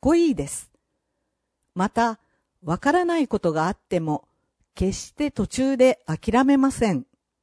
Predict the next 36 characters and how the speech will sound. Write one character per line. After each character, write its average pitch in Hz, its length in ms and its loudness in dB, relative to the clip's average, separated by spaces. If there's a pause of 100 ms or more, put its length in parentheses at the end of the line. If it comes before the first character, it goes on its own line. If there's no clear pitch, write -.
(800)
わ 165 140 -4
か 269 200 2
ろ 269 340 6 (380)
う、 - 40 -20
で 175 120 -4
き 311 140 -2
る 339 140 4
よ 226 160 6
う 175 40 -2
に 135 160 -6
な 139 140 -4
り 185 100 -6
た 196 180 0
い、 - 100 -4 (680)
と 277 260 4 (340)
何 294 280 2
度 247 100 8
も 165 140 -2
質 - 300 -4
問 240 260 2
し - 120 -10
た 180 160 0
り、 147 200 -6 (440)
問 233 260 2
題 285 260 4
に 247 260 2 (120)
向 170 160 -6
き 285 220 0
合 339 60 6
っ 330 120 -2
た 220 120 4
り 170 100 0
し - 180 -10
な 185 140 0
が 151 120 -2
ら、 127 200 -6